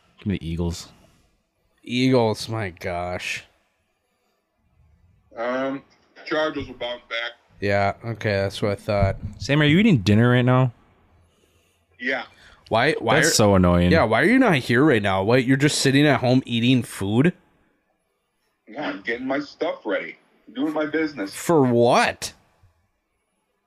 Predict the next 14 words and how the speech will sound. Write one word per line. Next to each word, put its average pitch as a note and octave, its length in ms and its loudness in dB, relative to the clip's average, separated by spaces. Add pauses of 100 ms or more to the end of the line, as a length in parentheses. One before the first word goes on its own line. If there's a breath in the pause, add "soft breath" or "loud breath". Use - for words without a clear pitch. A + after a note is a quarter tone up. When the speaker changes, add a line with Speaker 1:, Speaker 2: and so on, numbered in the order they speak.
(2250)
Speaker 3:
Mind F3+ 320 -2
your F#3 140 0
own. D#3+ 260 -4 (160)
Speaker 2:
Oh, C#3+ 320 4
okay. G#2+ 320 -2 (300)
All C3+ 100 0
right. B2+ 260 0 (340 loud breath)
We C#3 100 2
got D3+ 140 2
the - 60 -16
Cardinals D#3 520 2
at C#3 140 0
the C3+ 60 -6
forty-niners. B2+ 1040 0